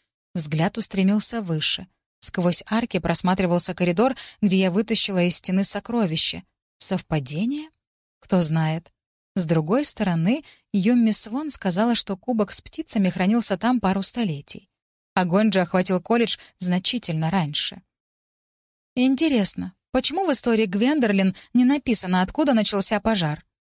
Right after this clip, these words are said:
Шем дёрнул меня за рукав. Полноценные зашушукались. «Ох ты пропасть!» Я задала вопрос вслух. «Эта книга, на мой взгляд, не слишком удачна», проговорил Дюваль с лёгкой улыбкой.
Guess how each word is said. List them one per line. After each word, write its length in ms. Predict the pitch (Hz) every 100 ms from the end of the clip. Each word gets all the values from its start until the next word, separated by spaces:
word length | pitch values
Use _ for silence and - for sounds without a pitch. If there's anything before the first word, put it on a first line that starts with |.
| _ _ _ _
Шем 400 | - 170 226 247
дёрнул 340 | 180 202 202 185
меня 240 | 180 180
за 140 | 180
рукав. 420 | 180 185 214 175 - _ _ _
Полноценные 600 | 190 170 170 - 180 175
зашушукались. 920 | 165 170 202 - 151 - 151 160 - _ _ _ _ _
«Ох 240 | 277 254 -
ты 160 | 196
пропасть!» 720 | - 190 180 165 185 - - _ _ _ -
Я 180 | 220 214
задала 340 | 208 208 254
вопрос 400 | 226 190 220 -
вслух. 540 | - 269 262 185 - _ _ _ _ _ _ _ _ -
«Эта 340 | 143 214 214
книга, 420 | 208 208 349 247 165
на 100 | 170
мой 160 | 185
взгляд, 400 | 160 165 202 190 - _ 277
не 120 | 320
слишком 500 | - 381 - 170 165
удачна», 600 | 165 208 175 - 139 - _ _ _ -
проговорил 440 | 165 160 165 165
Дюваль 340 | 160 160 185 202
с 120 | -
лёгкой 360 | 185 170 190
улыбкой. 560 | 175 202 247 - 165